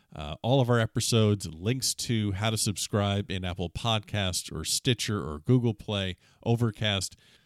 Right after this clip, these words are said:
So that's basically our home base. So check that out. If you want to shoot me an email, you can also do so at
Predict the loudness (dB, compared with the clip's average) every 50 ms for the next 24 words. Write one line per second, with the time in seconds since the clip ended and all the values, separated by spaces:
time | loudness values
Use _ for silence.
0 | _ _ _ _ _ -4 2 4 6 6 6 4 2 0 2 4 4 4 2 0
1 | 2 4 6 6 6 4 2 2 2 0 0 2 2 2 4 4 4 4 4 2
2 | 2 2 0 -2 -2 0 -2 -2 -2 -2 -2 0 2 2 2 2 0 -2 0 0
3 | 0 0 0 0 0 2 2 2 2 2 0 0 -4 -10 -20 -20 _ 0 4 4
4 | 4 4 4 2 0 0 0 -2 -4 -2 -2 -2 -2 0 2 2 2 2 0 -2
5 | -4 -4 -4 -2 -2 -2 -2 -2 -2 0 0 0 0 2 2 0 0 -2 -4 -6
6 | -6 -6 -6